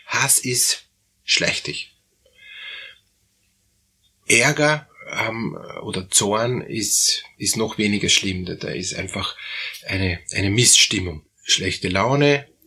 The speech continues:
Missstimmung, Ärger, Zorn, Wut, Hass. Das sind so die, die Abstufungen. Und Hass ist schon das,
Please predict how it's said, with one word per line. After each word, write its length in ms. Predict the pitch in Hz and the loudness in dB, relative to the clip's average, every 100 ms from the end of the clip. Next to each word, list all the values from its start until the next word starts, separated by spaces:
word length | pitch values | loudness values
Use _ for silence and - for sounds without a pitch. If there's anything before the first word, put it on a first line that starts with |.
| - | -6
Missstimmung, 800 | 104 139 - - 127 120 117 - | 2 4 4 4 2 0 -2 0
Ärger, 640 | 98 101 117 123 123 120 - | 2 4 2 0 -2 -2 0
Zorn, 640 | - 101 104 113 117 - _ _ _ _ - | 2 2 0 0 -2 -6 _ _ _ _ -16
Wut, 580 | 101 110 117 113 - _ _ _ | -4 2 2 0 -8 _ _ _
Hass. 460 | - - - - - - - | -4 0 2 2 0 -6 -6
Das 160 | 131 - | -2 0
sind 180 | 107 | 0
so 140 | 92 104 | 2 2
die, 260 | 101 90 - - - | 2 -2 -4 -18 -4
die 100 | 92 | 0
Abstufungen. 640 | 92 - - 80 87 82 - - - - - - | 0 0 -2 -4 -8 -12 -16 -20 -16 -14 -14 -12
Und 260 | 107 104 101 | -6 0 2
Hass 220 | 120 - | 4 2
ist 140 | 120 | 2
schon 240 | - 113 107 | 2 0 0
das, 320 | 107 - - | 0 2 0